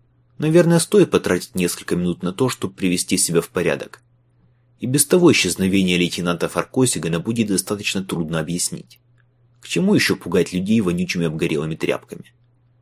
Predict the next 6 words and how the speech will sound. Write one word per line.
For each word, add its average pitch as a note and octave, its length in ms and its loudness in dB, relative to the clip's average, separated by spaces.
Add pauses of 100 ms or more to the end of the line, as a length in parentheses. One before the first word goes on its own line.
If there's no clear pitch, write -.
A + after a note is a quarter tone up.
(520)
Выходя, F2 640 0 (520)
Майлз D#3+ 340 4
услышал, A#2+ 440 2
как F#2 160 -4
лейтенант E2+ 440 0
Боуи G2 500 2